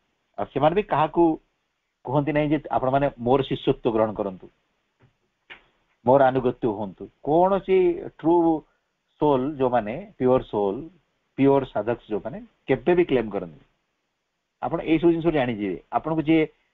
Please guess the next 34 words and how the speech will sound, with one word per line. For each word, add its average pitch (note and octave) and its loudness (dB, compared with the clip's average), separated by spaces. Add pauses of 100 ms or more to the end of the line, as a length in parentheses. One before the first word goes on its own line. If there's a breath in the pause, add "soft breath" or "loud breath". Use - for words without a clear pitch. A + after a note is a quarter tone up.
(140)
ମାନିବା C3 2
ପାଇଁ C#3+ 0
ବାଧ୍ୟ A2+ 0
କରୁଛି, G#2+ -4
"ଏଇଟା B2 0
ମୁଁ B2+ -2
କହିଲି A#2+ 0
କାହିଁ A2 -2
କଲନି, G#2+ -2
ଏଇଟା A2 -2
ମୁଁ A2 -8 (280)
କାହିଁ, G#2 -2
କାହିଁ G#2+ -4
କଲନି", G2+ -2
ଆପଣ C#3+ 0
ସେପରି D3 0
ବ୍ୟକ୍ତିଠାରୁ D3+ 0 (440)
ସବୁବେଳେ B2+ 0
ସଚେତନ G#2+ -2
ରହିବେ। E2+ -6 (2250)
ଜଣେ B2 2
ପ୍ରଶ୍ନ C3+ 0
ପଚାରିଲା, D#3+ 2
ମା D#3+ 2
କହିଥିବା C#3+ -2
କଥା F3 -2
ସିଏ F3+ 0
ଆପଣଙ୍କୁ C3 -2
କହିଦେବେ। F#2+ -4 (1500)
ଆପଣ C#3+ -2
ତାଙ୍କ D3 0
ପାଖରେ D3 -2
ଜିଜ୍ଞାସା C#3+ 0
ରଖିଲେ, - -2